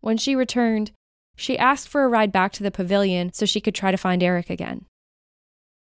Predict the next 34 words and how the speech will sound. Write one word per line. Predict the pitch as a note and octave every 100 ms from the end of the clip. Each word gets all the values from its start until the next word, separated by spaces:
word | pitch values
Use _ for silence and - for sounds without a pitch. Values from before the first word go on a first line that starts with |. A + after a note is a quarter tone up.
| _
Russ | A#3+ F4+ -
claimed | - C4+ G#3+ G3+
he | - A#3+
dropped | A#3 A#3+ D4 -
Amy | G#3+ A3+ A3+
off | F3 F3+ G#3
out | G#3+
front | - G#3 G3+
of | A3 G#3+
the | G#3
pavilion | G#3 F#3+ F3+ F3 F3
on | - G3
Middle | F#3+ F#3
Street | - F#3+ -
around | G3 F#3+ F#3+
two | - B3+
A | C4+ A#3+
M, | F#3 E3+ F3 - _ _ _ _ -
and | F#3+
that | F#3 -
was | D4
the | - C#4
last | B3 A#3+ C#4+ -
time | C#4+ C4+
he | C#4
saw | - C4+ C#4+
her | G#3+ F#3
before | F#3+ - G3+
returning | F#3+ - A3+ B3 A#3+
to | A3+
the | G#3
Brighton | F#3 G3 G3+
Avenue | F#3 F3 F3+
apartment. | F3 - A3+ E2+ - -